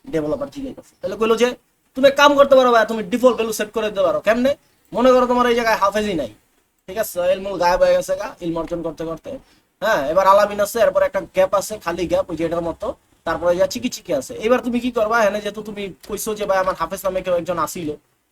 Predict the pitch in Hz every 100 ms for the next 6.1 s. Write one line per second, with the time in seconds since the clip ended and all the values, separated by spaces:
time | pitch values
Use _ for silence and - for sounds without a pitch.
0 | - 139 139 175 175 156 160 156 160 170
1 | 165 156 151 151 175 _ _ _ 185 208
2 | 247 226 226 220 214 220 220 226 226 233
3 | 220 190 196 180 165 185 - - 180 143
4 | 131 117 107 _ _ - 208 226 165 180
5 | 190 185 220 175 175 - 170 160 - 165